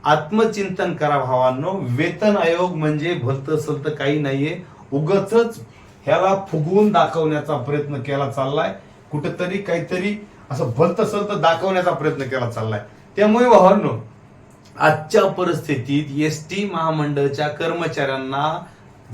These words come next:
जर समजा पगार मिळवून घ्यायची असेल तर करार पद्धती या, आणि ही करार पद्धती चुकीची नाही.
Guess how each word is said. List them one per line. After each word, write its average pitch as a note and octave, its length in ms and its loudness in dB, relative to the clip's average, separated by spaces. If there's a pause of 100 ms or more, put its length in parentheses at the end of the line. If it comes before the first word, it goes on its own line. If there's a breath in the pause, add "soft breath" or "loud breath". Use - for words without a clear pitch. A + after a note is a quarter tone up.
(160)
जर A3+ 220 8
समजा F3+ 380 2
पगार D#3 420 4
मिळवून A3+ 360 4
घ्यायची G#3 260 4
असेल C#3+ 400 -4
तर F3 80 -4
करार A3 480 4
पद्धती G#3 460 -2
या, A#2 180 0 (360 loud breath)
आणि D3 120 0
ही G#3 220 0
करार G#3 360 6
पद्धती A3 480 0
चुकीची A3 440 -4
नाही. G3 240 0